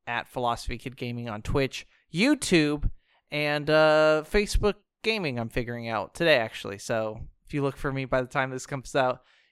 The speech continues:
you should be able to find my page. Um,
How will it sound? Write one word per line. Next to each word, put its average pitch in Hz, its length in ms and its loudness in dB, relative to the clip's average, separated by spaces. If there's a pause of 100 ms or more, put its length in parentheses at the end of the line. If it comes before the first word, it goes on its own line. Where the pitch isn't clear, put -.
you 131 100 -10
should 127 200 -2
be 123 140 0
able 117 140 -2
to 117 80 -6
find 107 500 -6
my 101 220 -10
page. 110 560 -2 (200)
Um, 127 680 0